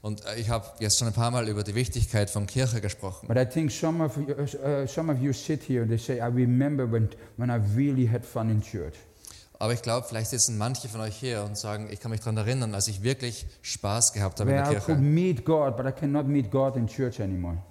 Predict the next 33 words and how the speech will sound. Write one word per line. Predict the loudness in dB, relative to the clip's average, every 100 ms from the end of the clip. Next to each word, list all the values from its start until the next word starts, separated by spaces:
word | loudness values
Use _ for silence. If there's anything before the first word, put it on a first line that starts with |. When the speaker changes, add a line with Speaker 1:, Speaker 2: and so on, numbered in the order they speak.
| -8
Speaker 1:
Als | -4
ich | -2 -2
Gott | -4 -2
wirklich | -4 -6 -6
begegnet | -4 0 0 -2
bin, | -4 -8
aber | -8
ich | -8
kann | -6 -4
ihm | -2
nicht | -2 -2
mehr | -2
Speaker 2:
And | -2
Speaker 1:
begegnen." | -2 0 2 2
Speaker 2:
then | 2
you, | 2
you, | 2 2 2
you | 2 2 2
are, | 2
you | 2 2
are | 2 2 0 -4 -18
so, | -4 0 0 0
you | 0 0
are | -2
s-, | -6 -16 -20 -6
you, | 0 2
you | 2
feel | 2 -2
sad. | -2 -2 -2 -4 -12 -20 -20 _ -8
Speaker 1:
Du | -6
fühlst | -4 -2 -4
dich | -4 -8
traurig. | -6 -4 -4 -8